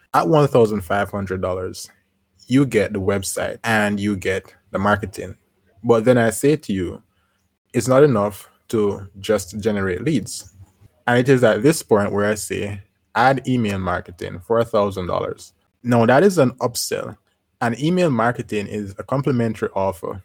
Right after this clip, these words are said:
because after you run, let's say you do website and Google Ads. I am a fan of Google Ads for a few reasons. So website, Google Ads, you now have people coming to your website, looking at your product or service, but most people aren't going to buy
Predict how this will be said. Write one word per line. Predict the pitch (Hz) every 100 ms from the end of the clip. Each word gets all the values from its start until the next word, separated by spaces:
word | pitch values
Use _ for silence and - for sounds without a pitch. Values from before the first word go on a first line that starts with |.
| -
because | 107 117 110
after | 135 - 185
you | 190
run, | 147 101
let's | 98 151 -
say | 127
you | 110 107
do | 98
website | 87 98 104 - 98 -
and | 98 98
Google | 98 92
Ads. | 87 87
I | 104
am | 110
a |
fan | 127 95
of | 87 85
Google | 92 92 -
Ads | 90
for | -
a | -
few | - 85
reasons. | 85 92 - 98
So | - 101
website, | 110 156 - 127 120 -
Google | 104 101 -
Ads, | 87 85 - _ _ _ _ _ _ -
you | 120 135
now | 139 127 127
have | 135 - 117 104 101 - 131 _ _ _ _
people | - 107
coming | - 123 135
to | -
your | 127
website, | 110 107 - 98 95 95 _ _ -
looking | 117 110
at | 113 101
your | 107
product | 104 107 101 92
or |
service, | 90 - 92 87 - _ _ _ -
but | 98
most | 107 123 135 -
people | 120 104 -
aren't | 110 107
going | 101 98
to |
buy | 95 95 98 101